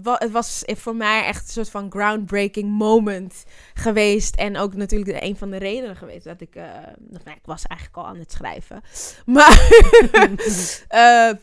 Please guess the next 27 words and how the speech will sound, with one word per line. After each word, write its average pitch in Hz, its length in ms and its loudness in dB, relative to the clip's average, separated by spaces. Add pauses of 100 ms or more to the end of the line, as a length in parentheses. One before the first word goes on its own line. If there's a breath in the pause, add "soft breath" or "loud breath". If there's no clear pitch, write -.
verder 269 300 -4
ben 220 160 -4
gaan 202 140 -14
schrijven. 175 640 -14
En 226 180 -18
er 240 60 -12
is 247 220 -18
zoveel 320 500 -6
gebeurd 202 460 -12
daarna. 175 520 -10 (520 soft breath)
Denk 302 260 -4
je 381 60 -12
dat 330 200 -8
er 277 160 -10 (280)
echt 320 300 -8
iets - 200 -12
is - 140 -10
veranderd? 214 480 -10
Maar 214 120 -12
ook 247 100 -12
echt - 220 -10
in 190 260 -12
medialandschap. 220 920 -10
Zie 294 420 -6
je 247 200 -12
dingen 220 320 -12
veranderen? 185 720 -16